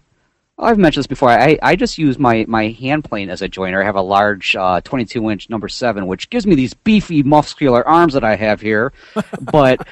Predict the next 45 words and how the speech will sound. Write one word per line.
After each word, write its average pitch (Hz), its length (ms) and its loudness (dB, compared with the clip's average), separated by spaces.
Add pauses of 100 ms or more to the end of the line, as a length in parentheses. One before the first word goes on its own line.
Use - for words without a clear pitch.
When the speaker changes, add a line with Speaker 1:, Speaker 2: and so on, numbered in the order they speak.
(100)
Speaker 1:
I'm 156 260 4
definitely 180 400 4
thinking 143 300 0
I 123 120 2
wanna 117 280 2
step - 280 -4
up. 147 140 2
But 117 140 -2
I'm 185 320 0 (260)
kinda 254 220 2
tossed 151 340 0
between, 120 460 -2 (540)
you 131 100 2
know, 110 160 2
I've 120 160 0
got 156 140 2
the 196 60 4
money 165 200 6
for 151 140 -4
a 127 60 0
six - 360 -4
inch 135 240 -2
now, 156 420 2 (580)
but 165 140 4
I'm 151 100 2
not 214 160 0
too 208 120 -2
far 143 240 4
away 131 260 4
from 117 300 0
an 104 140 -8 (180)
eight 196 220 0
inch 104 300 -4
that 117 120 -2
I, 110 220 0
I've 107 200 -6
kind 175 160 -4
of 139 60 -2
had 139 120 2
my 110 180 0
eye 156 220 -2
on 120 100 -2
a - 20 -10
little 90 160 -8
bit. 90 180 -12